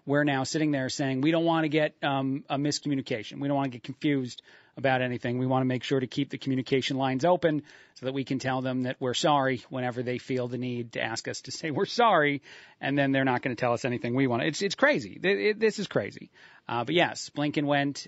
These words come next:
um, as I said, not really planning at the start, but very much asking, and then eventually getting a meeting with Xi Jinping,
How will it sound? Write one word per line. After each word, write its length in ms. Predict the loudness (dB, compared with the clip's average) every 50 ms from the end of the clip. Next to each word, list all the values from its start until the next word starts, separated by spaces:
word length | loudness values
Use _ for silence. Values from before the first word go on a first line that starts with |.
| -12 -10
um, 360 | -8 -8 -8 -8 -8 -10 -12 -12 _ -6
as 120 | -4 -2 -2
I 60 | -2
said, 440 | -2 -2 0 0 0 -2 -4 -4 -6
not 300 | -6 -4 -4 -4 -2 -2
really 240 | -2 -2 0 -2 -2
planning 560 | -2 -2 -2 0 0 0 -2 -2 -4 -6 -8 _ -20 -20 -20 _ _ -8 -8
at 120 | -6 -6
the 40 | -6
start, 360 | -2 2 2 2 2 2 -2
but 100 | -6 -6
very 160 | -6 -4 -4
much 180 | -4 -6 -4 -2
asking, 480 | 0 0 0 -2 -2 -2 -2 -2 -4
and 120 | -4 -6 -8
then 60 | -6
eventually 340 | -6 -6 -6 -6 -6 -8 -6
getting 260 | -2 0 0 0 0
a 40 | 0
meeting 280 | -2 -2 -2 -4 -4 -4
with 120 | -6 -6
Xi 140 | -4 -4 -4
Jinping, 500 | -4 -4 -6 -6 -6 -6 -6 -6 -6 -8